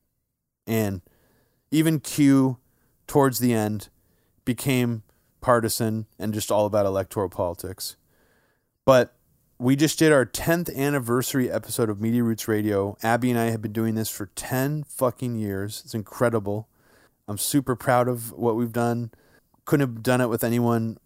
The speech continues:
more amazing than Abby. And the reason I'm talking about her in the third person is because she's already signed off to go feed her cats and take care of her baby. But, um, Abby, if you're listening,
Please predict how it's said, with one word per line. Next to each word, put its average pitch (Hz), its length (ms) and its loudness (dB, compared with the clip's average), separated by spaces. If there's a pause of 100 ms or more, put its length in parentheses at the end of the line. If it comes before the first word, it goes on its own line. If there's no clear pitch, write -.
(140)
more 113 280 2
amazing 113 460 0
than 104 380 -4
Abby. 120 500 0 (440)
And 104 240 -4
the 107 80 -2
reason 120 240 2
I'm 110 120 0
talking 113 320 0
about 107 240 0
her 113 160 -2
in 110 80 -4
the 104 60 -8
third 107 260 -6
person 110 320 -4
is 104 80 -6
because 101 280 -10
she's 104 220 -6
already 104 220 0
signed 107 320 -2
off 104 400 0 (400)
to 110 80 -14
go 104 120 0
feed 107 220 -4
her 104 140 -6
cats - 480 -2
and 98 120 -14
take 104 200 -10
care 107 180 -2
of 101 80 -4
her 113 100 -6
baby. 104 440 -4 (640)
But, 117 260 4 (340)
um, 107 240 -2
Abby, 117 280 2
if 113 120 -2
you're 120 80 0
listening, 143 540 -2